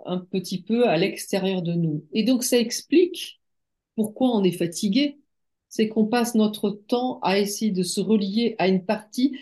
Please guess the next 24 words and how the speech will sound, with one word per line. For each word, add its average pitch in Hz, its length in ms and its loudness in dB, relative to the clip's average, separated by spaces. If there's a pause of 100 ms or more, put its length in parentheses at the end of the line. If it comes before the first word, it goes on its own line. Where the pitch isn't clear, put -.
(220)
qui 220 140 4
n'est 214 220 8
plus 285 260 6
à 214 80 4
l'intérieur 180 560 2
de 156 140 -2
nous. 147 200 -2 (2750)
Et 208 100 4
les 208 140 6
gens 240 220 4
disent, « 220 400 4
Pff, - 260 -14 (1000)
je - 80 -8
suis 160 120 -4
vidé. 151 360 -4 (920)
J'en 185 180 2
peux 170 180 -4
plus, 175 200 -6
je 196 100 -4
sais 165 120 -8
pas 165 120 -6
pourquoi. » 156 440 -8 (260)
Ou 190 60 2
bien, « 208 380 2